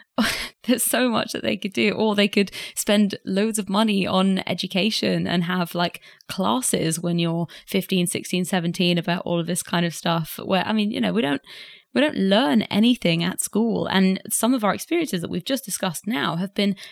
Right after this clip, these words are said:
at school where this stuff happens. And there's not enough, there's not enough information and education at that level. And there's so much that big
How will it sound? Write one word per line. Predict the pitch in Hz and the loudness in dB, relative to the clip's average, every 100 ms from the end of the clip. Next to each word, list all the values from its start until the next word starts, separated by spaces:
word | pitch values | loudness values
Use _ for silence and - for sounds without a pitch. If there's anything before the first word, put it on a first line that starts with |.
| - | -4
at | 262 - | -4 -2
school | - - 262 359 185 | -4 0 2 2 2
where | 165 | 2
this | 170 | 0
stuff | - 185 | 0 -2
happens. | - 320 - 180 170 165 | -2 -2 2 4 2 2
And | - 196 | 2 2
there's | 202 | 2
not | 208 247 - | 2 2 4
enough, | 208 240 226 - - - - - _ | 6 6 4 0 -10 -16 -20 -20 _
there's | 214 247 | -2 0
not | 302 | 0
enough | 262 233 | 0 2
information | 226 202 208 226 247 214 | 2 4 6 6 4 2
and | 190 | 0
education | 180 180 226 240 190 | 0 -2 -2 -2 -2
at | - | -2
that | - | 0
level. | 226 233 190 | 0 0 0
And | 180 | 2
there's | 190 | 2
so | - - 214 214 | 0 2 2 4
much | 190 - - | 2 0 -6
that | 196 - | -10 -6
big | 185 180 | -2 -2